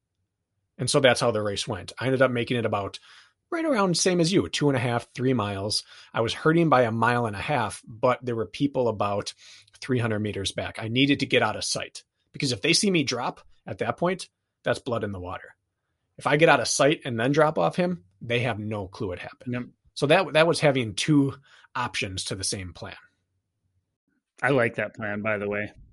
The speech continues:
Speaker 1: Yeah.
Speaker 2: Overwork, but know by overworking, you're gonna build yourself a cushion
Speaker 1: Mm-hmm.
Speaker 2: to allow you the, uh, to finish where you'd like or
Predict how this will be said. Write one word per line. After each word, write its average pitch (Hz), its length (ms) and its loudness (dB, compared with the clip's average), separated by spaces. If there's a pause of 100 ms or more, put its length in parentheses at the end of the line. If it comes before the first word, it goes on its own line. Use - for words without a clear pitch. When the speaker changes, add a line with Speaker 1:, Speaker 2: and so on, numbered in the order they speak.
(460)
Speaker 1:
Yeah. 127 220 2
Speaker 2:
Overwork, 160 720 10 (240)
but 135 280 2
know 139 260 6
by 139 140 6
overworking, 131 580 4
you're 127 100 -2
gonna 120 140 -6
build 117 260 -4
yourself 117 300 -8
a - 40 -18
cushion 139 420 -8 (760)
Speaker 1:
Mm-hmm. 131 200 0 (380)
Speaker 2:
to 131 180 0
allow 120 260 2
you 123 380 0 (160)
the, 123 380 -4
uh, - 100 -4
to 113 220 -6 (600)
finish 135 300 2
where 139 80 4
you'd 120 200 0
like 120 320 -2
or 117 520 -4